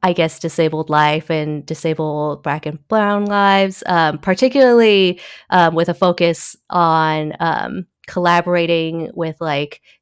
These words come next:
queer folks, um, fat people, and I mean fat as a neutral descriptor, not an insult, um, and, um, you know, darker skinned <laughs> folks who don't necessarily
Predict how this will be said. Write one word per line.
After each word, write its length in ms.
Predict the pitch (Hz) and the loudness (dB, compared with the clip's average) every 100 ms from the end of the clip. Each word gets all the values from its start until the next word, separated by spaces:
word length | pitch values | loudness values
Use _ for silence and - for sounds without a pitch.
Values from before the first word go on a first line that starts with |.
| - | -6
queer 280 | 262 240 | 0 0
folks, 800 | 233 240 220 214 208 202 - - - - - - | 2 6 6 6 4 -2 -8 -10 -16 -20 -20 -4
um, 520 | 180 170 147 - 165 - _ - - _ _ _ | 2 2 2 -4 -12 -18 _ -20 -20 _ _ _
fat 280 | 214 202 - | 2 2 2
people, 340 | 214 208 196 | -2 4 4
and 120 | 180 | 4
I 100 | 170 | 0
mean 240 | 175 170 175 | 0 -2 -2
fat 320 | - 165 170 | 2 4 4
as 220 | 170 170 | 0 0
a 420 | 156 151 151 - 175 | -2 0 -2 -4 -2
neutral 400 | 190 214 - 220 | 0 2 2 0
descriptor, 640 | 214 - 214 202 208 196 | 0 -2 -2 0 0 2
not 180 | 185 160 | 2 2
an 100 | 160 | 2
insult, 840 | - 220 214 214 202 196 196 - - _ _ _ _ - | 0 0 2 2 4 2 -2 -14 -20 _ _ _ _ -2
um, 500 | 165 156 - 185 185 _ _ _ - - _ _ - | 0 0 -4 -8 -12 _ _ _ -20 -20 _ _ -4
and, 880 | 185 175 165 160 156 160 160 160 - | 0 2 2 0 -2 -4 -8 -10 -6
um, 320 | 175 160 165 | -4 -4 -4
you 140 | 220 240 | -4 0
know, 200 | 160 196 | 0 0
darker 380 | 247 277 285 | 0 0 -2
skinned 300 | 233 - 151 | -4 -2 -4
<laughs> 80 | - | -2
folks 340 | 160 - - - | -4 -4 -12 -4
who 680 | 180 190 180 175 175 170 | 2 2 2 0 0 -2
don't 320 | 170 180 170 170 | 0 0 0 -2
necessarily 1040 | 170 175 - 170 170 170 160 160 160 - | -4 -4 -2 0 0 -2 -4 -4 -6 -10